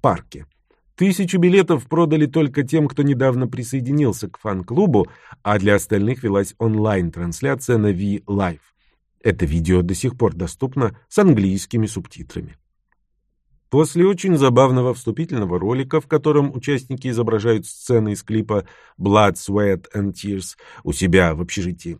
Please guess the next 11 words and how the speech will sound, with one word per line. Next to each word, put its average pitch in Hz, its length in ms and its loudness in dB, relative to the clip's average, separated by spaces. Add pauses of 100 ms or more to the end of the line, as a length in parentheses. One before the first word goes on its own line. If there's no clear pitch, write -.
(120)
они 135 280 -2
объединились 165 720 2
в - 80 -20
три 147 180 -2
команды 120 520 4
со 127 160 -4
своими 101 340 -4
соседями 120 640 -4
по - 180 -6
комнате: - 580 -4 (420)
R 170 420 4